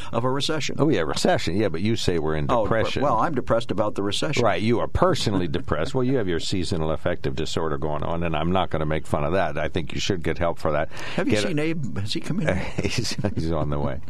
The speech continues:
Speaker 2: All right, one eight hundred seven nine five nine. Abe didn't die recently. There's a big difference.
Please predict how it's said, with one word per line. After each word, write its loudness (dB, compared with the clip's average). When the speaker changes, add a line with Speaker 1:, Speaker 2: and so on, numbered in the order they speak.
Speaker 2:
All 2
right, -2
one 0
eight 2
hundred 0
seven 0
nine 0
five -4
nine. 0
Abe 2
didn't 2
die 6
recently. 2
There's 0
a 0
big 0
difference. 0